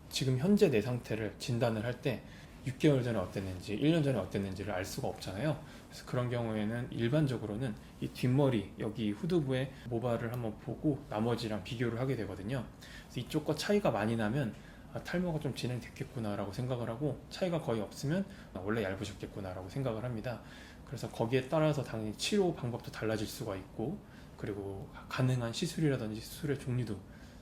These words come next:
달라질 수밖에 없거든요. 그래서 그 부분들을 이 장비들을 이용해서 간단하게 해볼 수가 있습니다. 그리고 유전자 검사는 저희가 실제로 혈액을 채취를 해서 검사를 진행하게 되는데요. 삼 씨씨 정도 채취를 하게 되고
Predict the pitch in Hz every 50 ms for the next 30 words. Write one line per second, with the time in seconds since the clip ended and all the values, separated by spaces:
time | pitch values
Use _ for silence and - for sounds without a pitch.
0 | - - - - 117 113 110 110 104 - - 107 104 - - 113 113 - - -
1 | - - 110 98 101 107 139 143 135 - - - - - - - - - - -
2 | - 131 107 - - - - - 135 131 151 131 127 123 107 113 110 139 127 104
3 | - - - - 110 - - 113 110 110 113 107 113 104 98 104 98 101 98 90
4 | - 110 - - - 107 104 139 117 113 107 98 98 107 120 120 123 110 - -
5 | 123 101 120 131 - - 147 - - - 104 95 90 - - - - - - -
6 | - 120 107 110 110 147 151 147 143 127 120 110 107 - 123 123 117 107 - -
7 | 107 101 107 101 - 151 147 - 143 131 147 165 170 - - - - - - -
8 | 196 190 180 165 147 151 - 208 208 - - - 202 165 143 131 147 156 156 -
9 | 127 165 - - - - - - 117 113 104 - 110 104 101 98 92 - - 107
10 | 98 95 107 127 131 127 107 98 98 95 98 117 139 147 127 - - - - -
11 | - - - - - 160 175 170 - 202 165 - 160 131 127 107 98 104 - -
12 | - 135 - - 131 120 135 139 120 - 107 - 160 147 135 -